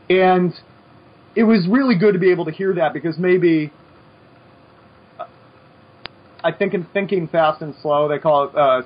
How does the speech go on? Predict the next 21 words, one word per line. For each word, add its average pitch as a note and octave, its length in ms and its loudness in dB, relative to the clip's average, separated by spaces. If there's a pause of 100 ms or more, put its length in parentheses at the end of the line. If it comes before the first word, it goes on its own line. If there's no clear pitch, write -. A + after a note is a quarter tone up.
System D#3 320 -8
One C#3 280 0
or C#3 80 -4
System C#3 500 -10
Two. D3+ 240 -2
Like, D3 240 0
System D#3+ 400 -2
One D3 300 2
wants C#3 320 0
this, C#3 280 -4
System C#3+ 340 -6
Two D3+ 220 -2
wants C#3+ 320 0
that. C#3+ 360 2 (500)
Th-, G#3 180 2
there A#3 260 2
was G#3 360 0 (560)
whatever G3+ 480 2 (920)
was F#3 240 -2
at F3+ 180 0
the E3 80 -6